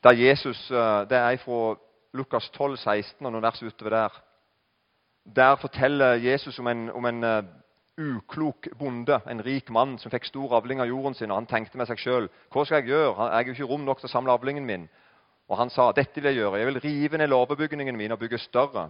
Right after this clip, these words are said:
Der vil jeg samle hele min avling og mitt gods. Så vil jeg si til min sjel», faktisk: «Sjel, du har mye godt liggende for mange år.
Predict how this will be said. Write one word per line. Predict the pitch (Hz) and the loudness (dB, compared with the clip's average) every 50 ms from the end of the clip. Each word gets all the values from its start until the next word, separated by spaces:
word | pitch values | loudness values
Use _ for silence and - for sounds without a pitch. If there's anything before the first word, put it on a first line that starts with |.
| - | 0
Der | - 123 139 151 | 4 4 4 4
vil | 147 139 139 | 2 0 0
jeg | 131 | 0
samle | - - 127 123 127 139 139 | 0 0 -2 -2 0 -2 -4
hele | 123 123 127 127 127 127 135 | -2 -2 -2 0 0 -2 -2
min | 143 135 | -2 0
avling | 98 107 104 101 117 127 127 117 | 0 0 0 -2 -6 -8 -8 -6
og | 110 | -8
mitt | 107 - - | -8 -8 -8
gods. | 113 127 _ - - - - - _ _ | -12 -12 _ -14 -20 -20 -20 -20 _ _
Så | - - - - 131 143 160 175 | -20 -16 -6 0 2 2 2 2
vil | 160 160 147 135 | 0 0 0 2
jeg | 123 117 - | 0 0 -2
si | - 135 139 143 | -6 -8 -8 -8
til | - - 127 123 120 117 - _ _ _ _ _ _ - | -6 -4 -4 -2 -2 -4 -8 _ _ _ _ _ _ -8
min | 107 120 113 | -8 -8 -8
sjel», | - - - 101 143 190 123 69 58 - - _ _ - | -10 -10 -4 -2 0 0 -2 -2 -6 -14 -20 _ _ -18
faktisk: | - - _ _ - - - _ _ _ _ _ _ _ _ _ _ _ _ _ _ | -18 -18 _ _ -20 -20 -20 _ _ _ _ _ _ _ _ _ _ _ _ _ _
«Sjel, | - - - - 95 123 147 131 101 82 67 - - _ _ _ _ _ _ _ _ - | -12 -12 -10 -4 0 2 2 2 2 0 -4 -14 -18 _ _ _ _ _ _ _ _ -10
du | 120 120 | -4 -4
har | 123 127 | -4 -4
mye | 123 117 127 139 117 | -4 -4 -8 -8 -4
godt | 110 120 - - _ _ | -4 -6 -6 -6 _ _
liggende | 123 107 92 104 101 98 | -10 -10 -8 -8 -8 -8
for | - 101 | -8 -6
mange | 87 87 101 101 | -6 -6 -4 -2
år. | 95 101 98 | -4 -4 -4